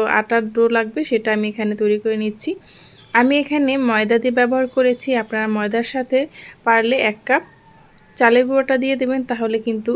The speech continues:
এই পিঠাটা খেতে অনেক ক্রিস্পি হয়। এখন আমি যেই রুটি যেভাবে সেদ্ধ করে রুটির আটা সেভাবেই কিন্তু আমি আটাটাকে সেদ্ধ করে নিলাম। এর মাঝে আমি এখানে দিয়ে দিচ্ছি অল্প পরিমাণ চিনি, যাতে করে খুব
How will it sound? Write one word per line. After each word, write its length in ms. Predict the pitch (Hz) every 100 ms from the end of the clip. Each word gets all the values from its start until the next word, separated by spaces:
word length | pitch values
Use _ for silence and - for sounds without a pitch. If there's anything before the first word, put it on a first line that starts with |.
| -
এই 180 | 214 214
পিঠাটা 380 | 220 226 240 233
খেতে 300 | - 226 226
অনেক 220 | 220 214 220
ক্রিস্পি 420 | - 247 240 - 233
হয়। 220 | 269 403 - - - _ - _
এখন 240 | 262 262 294
আমি 180 | 302 311
যেই 240 | 254 262 269
রুটি 300 | 254 247 285 277 262
যেভাবে 400 | 262 254 240 247
সেদ্ধ 300 | 247 247 214 240
করে 180 | 240 220
রুটির 300 | 240 226 233
আটা 200 | 208 208 247
সেভাবেই 460 | 240 226 226 240 233
কিন্তু 260 | 233 220 254
আমি 220 | 214 214 208
আটাটাকে 380 | 196 196 214 220
সেদ্ধ 260 | - 240 254
করে 220 | 247 247
নিলাম। 300 | 233 233 269 339 - - - -
এর 140 | 254
মাঝে 320 | 269 269 269 285
আমি 180 | 254 262
এখানে 280 | 254 285 285
দিয়ে 200 | 277 277
দিচ্ছি 320 | 269 254 - 262
অল্প 260 | 233 220 220 247
পরিমাণ 380 | 247 247 233 269 403 - - - -
চিনি, 320 | 277 262 277 427 320
যাতে 240 | 240 226 247
করে 180 | 254 254
খুব 160 | 254